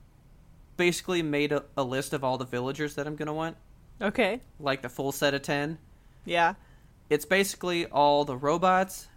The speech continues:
Speaker 1: and ones that, like, kind of aren't alive.
Speaker 2: <laughs> Like Coco and, uh,
Speaker 1: Yes.
Speaker 2: Lucky?
Speaker 1: Yes.
Speaker 2: They're both so cute.
Speaker 1: That's, like, two of 'em that I want.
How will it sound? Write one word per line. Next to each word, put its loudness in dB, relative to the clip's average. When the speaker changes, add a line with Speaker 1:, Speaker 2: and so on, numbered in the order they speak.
Speaker 1:
and 0
ones 0
that, -2
like, -4
kind -2
of -4
aren't -2
alive. -2
Speaker 2:
<laughs> 2
Like 0
Coco 0
and, -4
uh, -2
Speaker 1:
Yes. 2
Speaker 2:
Lucky? -6
Speaker 1:
Yes. 2
Speaker 2:
They're -2
both -2
so -6
cute. -8
Speaker 1:
That's, 2
like, -2
two 0
of -2
'em -2
that 0
I 0
want. -6